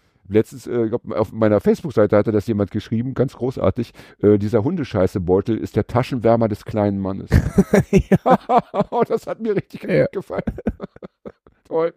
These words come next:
Speaker 1: ja. Äh, eine Sache wollte ich noch, und dann können wir ja über die H-S-V-Fans dann sprechen. Über die Choreo. Ne?
Speaker 2: Mhm.
Speaker 1: Äh, vom letzten Spiel, nämlich, äh, gestern war das, glaube ich.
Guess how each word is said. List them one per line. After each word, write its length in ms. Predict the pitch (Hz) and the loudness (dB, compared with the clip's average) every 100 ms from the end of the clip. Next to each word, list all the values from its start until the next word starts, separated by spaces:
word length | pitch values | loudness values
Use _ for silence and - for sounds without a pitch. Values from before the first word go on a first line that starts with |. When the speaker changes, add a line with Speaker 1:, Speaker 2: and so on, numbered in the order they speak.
| _ 123 | _ -4
Speaker 1:
ja. 120 | 131 - - - - - - | -4 -6 -20 -20 -20 -12 -6
Äh, 100 | - | 0
eine 260 | 180 254 277 | 2 2 2
Sache 320 | 214 190 185 | 2 2 2
wollte 200 | 180 180 | 0 -2
ich 80 | 165 | -4
noch, 120 | 175 | -4
und 140 | 151 165 | 0 0
dann 140 | 220 | 0
können 200 | 185 190 | -2 2
wir 120 | 170 | 4
ja 40 | 160 | 4
über 140 | 156 | 2
die 100 | 143 | 2
H-S-V-Fans 800 | 139 135 127 - 135 - 92 80 | 4 2 0 -2 -4 -2 -6 -6
dann 160 | 78 76 | -10 -10
sprechen. 460 | - 76 71 71 _ _ _ _ _ _ _ - | -10 -10 -10 -16 _ _ _ _ _ _ _ -4
Über 140 | 107 | -2
die 100 | 101 | -2
Choreo. 540 | - 143 147 110 78 - _ _ _ _ _ _ _ - | 0 2 4 2 0 -10 _ _ _ _ _ _ _ -4
Ne? 220 | 82 127 - | -2 -2 -4
Speaker 2:
Mhm. 260 | 202 214 - | -6 -6 -2
Speaker 1:
Äh, 460 | 101 101 95 185 90 - | 4 6 6 4 2 -4
vom 200 | 104 98 | -4 0
letzten 260 | 107 - 98 | 0 -2 -18
Spiel, 360 | - 131 156 | -2 2 4
nämlich, 360 | 123 113 113 - | 2 0 -2 0
äh, 400 | 110 107 107 101 80 - | 2 4 2 0 -6 -4
gestern 500 | 110 110 - 80 65 | -2 -2 -4 -8 -6
war 140 | 58 | -10
das, 180 | 53 - | -12 -16
glaube 320 | 64 67 69 | -12 -10 -6
ich. 180 | 78 101 | -6 -6